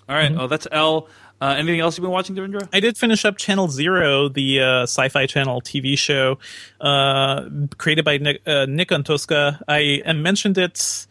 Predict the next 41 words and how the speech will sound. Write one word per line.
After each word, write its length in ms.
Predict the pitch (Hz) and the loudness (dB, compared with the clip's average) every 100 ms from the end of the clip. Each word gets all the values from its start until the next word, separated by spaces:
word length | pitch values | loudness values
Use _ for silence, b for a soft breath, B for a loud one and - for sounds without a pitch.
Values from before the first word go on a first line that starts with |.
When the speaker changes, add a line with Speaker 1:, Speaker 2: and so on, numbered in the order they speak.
| b b - | b b -6
Speaker 2:
a 60 | 151 | -4
couple 240 | 180 156 | -2 0
weeks 220 | 147 151 | -2 -2
ago. 280 | 160 151 147 | 0 2 2
I 40 | 139 | 0
just 200 | - 190 | -2 -2
wanna 100 | 151 | 0
say, 200 | 185 151 | 2 2
it 180 | 165 285 | 2 0
is 120 | - | 0
worth 200 | 294 - | -2 0
watching, 380 | 247 - 170 139 | -2 0 0 2
guys. 260 | 131 120 | 0 0
It's 120 | 147 | -2
only 160 | 190 220 | 0 0
six 260 | - 208 175 | 0 -2 -2
episodes. 520 | 196 - 196 196 - B B B _ | -2 0 2 0 -2 B B B _
It 100 | 208 | 0
is 180 | 202 127 | 0 0
genuinely 520 | 143 147 202 220 214 | -2 0 2 2 0
creepy. 560 | 202 180 185 214 214 208 - | 0 -2 0 0 -2 -4 -4
It's 180 | 151 143 | -4 -2
based 440 | 135 151 190 - | 0 0 0 0
on 260 | 170 160 156 | 0 0 0
some 160 | - | -2
of 60 | 160 | 0
the 80 | 147 | -2
creepypastas 1080 | - 170 165 - 151 156 - 170 165 - - b b | -2 -2 -2 -2 -2 -2 0 0 0 -6 -12 b b
that 160 | 147 - | -2 0
were 100 | 147 | 0
floating 260 | - 151 151 | 0 -2 0
around 200 | 147 139 | 0 2
Reddit 300 | 135 160 156 | 2 0 0
and 140 | 165 147 | 0 0
other 220 | 147 151 | 2 0
sites 340 | - 147 151 | 0 -2 0
a 60 | 151 | -2
couple 320 | 156 151 147 | -2 0 -2
of 80 | 139 | 0
years 260 | 135 143 160 | 0 2 0
ago. 380 | 147 143 156 | 2 2 0